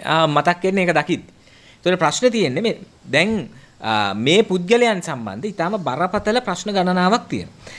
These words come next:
එකක් තමයි, දැන් මේගොල්ලෝ, දැන් පොලිස් මාධ්‍ය ප්‍රකාශකවරයා කියන විදිහට හෝටලේ පැත්තේ ඉඳලා වෙඩි තිබ්බා කියලා කියනවා. හෝටලේ පැත්තේ ඉඳලා වෙඩි තිබ්බ බවට කිසිදු සාක්ෂියක් පේන්නේ නැහැ. ඔක්කොම සී සී ටී වී දර්ශන ඇතුළු සියලු දේවල් වල තියෙන හෝටලේට වෙඩි තිබ්බා කියන,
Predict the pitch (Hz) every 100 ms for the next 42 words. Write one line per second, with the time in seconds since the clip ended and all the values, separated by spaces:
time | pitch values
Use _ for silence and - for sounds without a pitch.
0 | - 135 240 240 - 160 107 113 240 -
1 | 143 135 143 180 208 214 185 143 147 175
2 | 190 185 190 202 185 175 180 190 196 196
3 | 190 185 190 190 214 220 185 208 226 226
4 | 214 190 208 208 202 170 185 170 135 110
5 | 101 90 90 85 95 - - - - 165
6 | 175 214 226 220 208 208 202 208 214 175
7 | 180 190 190 170 143 202 202 190 196 185
8 | 156 - 175 180 156 139 165 107 - -
9 | - - - 131 - 196 214 220 220 208
10 | 190 185 180 180 180 180 170 190 170 185
11 | 180 180 190 196 196 180 170 156 185 220
12 | 180 214 226 226 220 233 220 190 185 180
13 | 175 160 175